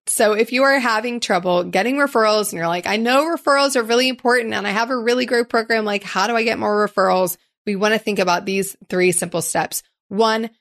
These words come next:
make sure you got a good program and you're getting people results. And I will just say, a good program does not mean great content.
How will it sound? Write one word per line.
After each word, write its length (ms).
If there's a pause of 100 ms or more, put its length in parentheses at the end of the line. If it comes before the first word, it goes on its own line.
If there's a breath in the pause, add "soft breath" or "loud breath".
(180)
make 260
sure 140
you 60
got 140
a 60
good 180
program 640
and 100
you're 220
getting 380
people 580
results. 540 (280)
And 140
I 80
will 80
just 180
say, 280
a 80
good 240
program 320
does 240
not 240
mean 160
great 200
content. 480